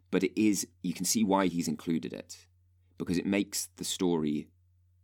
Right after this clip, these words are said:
hugely more compelling in terms of pathos, in terms of why this is happening. It becomes a personal story about a family under attack and about a mother avenging her violated daughters.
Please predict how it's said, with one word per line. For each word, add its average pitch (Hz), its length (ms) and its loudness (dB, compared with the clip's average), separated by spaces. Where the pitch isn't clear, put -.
hugely 104 640 0
more 78 180 0
compelling 73 440 -6
in 71 60 -6
terms 76 200 -6
of - 60 -10
pathos, 76 340 -6
in 71 60 -12
terms 78 180 -6
of 71 120 -10
why 78 300 -2
this - 180 -8
is - 60 -10
happening. - 340 -12
It - 100 -14
becomes 82 260 -4
a 82 60 -4
personal 80 760 -6
story 71 500 -6
about 76 380 -8
a - 40 -10
family 73 640 -4
under 69 260 -6
attack 78 340 -10
and 78 120 -4
about 76 260 -4
a 73 40 -6
mother 76 520 -4
avenging 76 600 -2
her 71 260 -8
violated 71 760 -6
daughters. - 640 -10